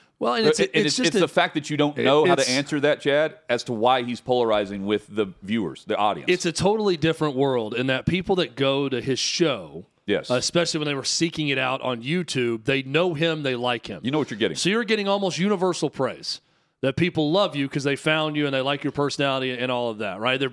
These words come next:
Speaker 1: like-minded people watching. I'm sure that's the same for whatever his E S P N ratings are on that show now that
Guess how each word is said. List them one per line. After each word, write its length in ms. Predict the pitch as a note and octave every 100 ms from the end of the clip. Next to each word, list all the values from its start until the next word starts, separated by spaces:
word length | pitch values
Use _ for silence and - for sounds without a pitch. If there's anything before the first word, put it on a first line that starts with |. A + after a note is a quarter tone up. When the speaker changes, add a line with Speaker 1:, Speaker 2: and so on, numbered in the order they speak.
| -
Speaker 1:
like-minded 880 | C3+ C3+ E3+ G3+ F#3+ E3+ E3 D3+ C#3
people 400 | D3+ C3+ C#3 B2
watching. 560 | A#2+ A#2+ - B2+ A2+ - - - _ -
I'm 160 | E3+
sure 280 | D#3 G3+ F#3
that's 320 | D#3 C#3 - -
the 100 | C3
same 440 | - C#3+ C3 B2+
for 200 | A2+ B2
whatever 360 | A#2+ B2+ B2 A2+
his 220 | A#2 - -
E 140 | C3+
S 140 | A#2+ -
P 180 | C3 B2
N 100 | A2
ratings 400 | A2 A2 G#2 G#2
are 260 | G#2 G#2 G#2
on 160 | A2+
that 160 | A2 G#2
show 220 | A#2+ A2
now 200 | A2+ A2
that 200 | G#2+ -